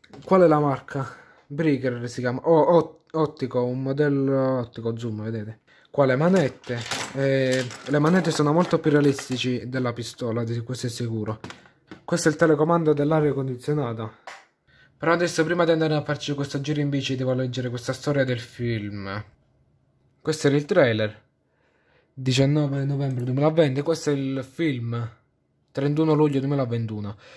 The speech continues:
Ah, scorriamo sotto. Scorriamo sotto. Grazie per i bei commenti che scrivono qua. Eh, leggi tutto. Adesso dobbiamo andare a leggere questa storia qua, perché ho visto che alcuni di voi, non lo so, che si scocciano, non vogliono leggere. Va bene,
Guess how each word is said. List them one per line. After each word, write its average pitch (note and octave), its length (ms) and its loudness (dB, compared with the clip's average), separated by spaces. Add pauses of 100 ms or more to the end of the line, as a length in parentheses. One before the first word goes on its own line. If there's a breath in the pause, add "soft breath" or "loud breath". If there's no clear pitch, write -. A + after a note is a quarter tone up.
(200 loud breath)
Ah, A#2+ 140 -4
scorriamo D3+ 460 2
sotto. B2+ 560 -2 (1120 soft breath)
Scorriamo D#3 480 2
sotto. C#3 680 -2 (440 soft breath)
Grazie C3 460 -8
per B2 120 -2
i B2+ 60 0
bei B2 200 0
commenti B2 500 0
che A2+ 80 -4
scrivono A2+ 480 -6
qua. G#2 240 -6 (600 soft breath)
Eh, C3 540 0
leggi C#3+ 280 2
tutto. B2+ 400 -4
Adesso D#3 380 0
dobbiamo C#3+ 280 2
andare C#3 260 2
a C#3 40 6
leggere C3+ 340 -2
questa C3 220 -4
storia C#3 260 2
qua, B2+ 160 -2
perché B2 260 -4
ho C3+ 60 0
visto C3 240 -4
che C3 80 -2
alcuni C#3 340 0
di C3 100 0
voi, B2+ 480 0
non B2+ 140 -4
lo A#2+ 60 -4
so, A2+ 220 -6 (340 soft breath)
che A#2+ 120 -8
si A#2 80 -6
scocciano, B2 520 -2
non B2 140 -2
vogliono A#2 240 2
leggere. A2 320 -4
Va F3+ 140 -4
bene, A#2+ 380 0